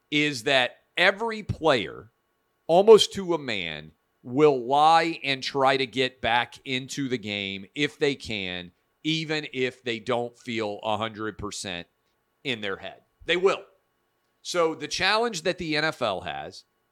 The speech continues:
and the challenge that the N F L P A has, is you are dealing with guys that are such gladiators,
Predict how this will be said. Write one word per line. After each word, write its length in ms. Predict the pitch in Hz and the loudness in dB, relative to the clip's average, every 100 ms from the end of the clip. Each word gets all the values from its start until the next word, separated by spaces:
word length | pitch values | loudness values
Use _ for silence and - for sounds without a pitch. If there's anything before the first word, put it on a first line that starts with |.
| - | -6
and 160 | 131 | -4
the 60 | 135 | -4
challenge 580 | - 156 160 190 190 151 | -2 2 2 2 -4 -6
that 140 | 165 | -6
the 180 | 165 147 | -2 -2
N 80 | 143 | -2
F 160 | 135 | -2
L 160 | 139 123 | -2 -4
P 240 | 120 120 | -4 -4
A 160 | 107 101 | -2 -4
has, 420 | 80 69 65 - - | -6 -14 -18 -20 -14
is 360 | 139 113 110 - _ _ - | -10 -10 -12 -16 _ _ -18
you 320 | 135 196 220 | -12 -6 0
are 120 | 214 | 0
dealing 520 | 180 123 156 160 160 147 | 0 -6 -4 -2 -4 -6
with 220 | 143 - | -8 -2
guys 400 | 113 110 110 104 | 0 2 0 -2
that 140 | 110 | -6
are 100 | 95 | -6
such 420 | - - 165 - - | -6 -2 -2 -4 -8
gladiators, 880 | 120 107 90 82 73 69 65 78 | -4 -2 -4 -8 -12 -16 -18 -20